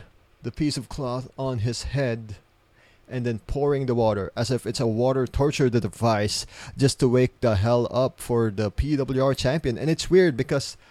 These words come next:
part of us were booing Quattro, like, "What the hell are you doing, Quattro? What, what's gotten into you, man?" And the other's like, "Hey, it, what? I don't know what's going on, but this seems cool." There's a Destino attempt, but it rolls into a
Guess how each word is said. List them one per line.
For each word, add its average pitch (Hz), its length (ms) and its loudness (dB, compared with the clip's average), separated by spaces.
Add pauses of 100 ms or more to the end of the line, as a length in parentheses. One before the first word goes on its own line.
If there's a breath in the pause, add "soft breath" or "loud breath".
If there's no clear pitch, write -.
(260 soft breath)
part 175 180 4
of 170 100 2
us 175 180 0
were 165 160 4
booing 147 540 6
Quattro, 131 340 0
like, 143 240 -4
"What 220 140 -4
the 403 140 4
hell 254 240 4
are 339 60 4
you 302 120 4
doing, 220 380 0
Quattro? 151 440 0
What, - 200 -4 (100)
what's - 280 -4
gotten - 360 -4
into 403 220 2
you, 170 140 2
man?" 139 220 -4 (800 soft breath)
And 139 140 -6
the 143 60 0
other's 147 220 -2
like, 127 200 0 (760)
"Hey, 127 220 0
it, 98 280 -4 (160)
what? 117 180 -4 (220)
I 127 140 -4
don't 123 140 0
know 117 120 0
what's 110 160 -2
going 104 220 0
on, 117 200 0
but 98 140 -2 (140)
this - 160 -6
seems 95 380 -6
cool." 110 640 -2 (440)
There's 117 300 0
a 110 160 0
Destino 147 720 0
attempt, 139 320 0
but 131 240 2
it 131 140 -2 (560)
rolls 139 280 2
into 139 220 0
a 107 300 0